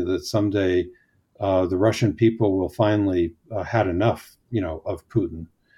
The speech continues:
And if he's indicted by the International Criminal Court, that gives them, uh, another basis, not just his domestic performance, but another basis to say, "Why, why do we want to be led by an indebted,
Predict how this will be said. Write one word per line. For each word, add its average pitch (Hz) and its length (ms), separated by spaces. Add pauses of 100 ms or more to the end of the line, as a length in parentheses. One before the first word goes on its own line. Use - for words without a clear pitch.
(300)
And 98 340
if - 220
he's 107 180
indicted 101 640 (460)
by 104 160
the 95 140
International 95 480
Criminal 95 320
Court, 104 340
that 98 220
gives 113 260
them, 92 380 (400)
uh, 95 200
another 104 340
basis, - 760
not 110 240
just - 260
his 95 160
domestic 104 560
performance, 87 760 (500)
but 101 140
another 104 320
basis 104 500
to - 160
say, 101 240
"Why, 104 300
why 107 240
do 110 80
we 107 160
want 101 200
to 98 60
be 87 160
led 104 300
by 92 180
an 90 140
indebted, 87 440